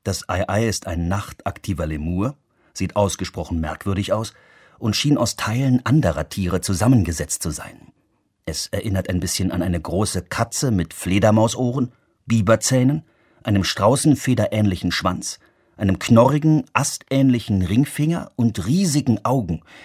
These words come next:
die an einem vorbei in eine Welt zu spähen scheinen, die lediglich jenseits der linken Schulter des Betrachters existiert.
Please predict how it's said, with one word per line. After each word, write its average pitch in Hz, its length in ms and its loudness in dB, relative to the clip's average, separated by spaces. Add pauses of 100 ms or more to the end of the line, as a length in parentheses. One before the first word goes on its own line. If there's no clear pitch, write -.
(200)
die 107 160 -6
an 101 140 -2
einem 113 200 2
vorbei 104 440 0
in 123 180 -2
eine 98 300 -2
Welt 117 200 -4
zu - 140 -8
spähen 110 420 -2
scheinen, 98 460 0 (340)
die 98 100 -2
lediglich 107 540 0
jenseits 127 520 2
der 104 120 0
linken 117 540 0
Schulter 113 420 -4
des 101 200 -6
Betrachters - 800 -8
existiert. - 800 -14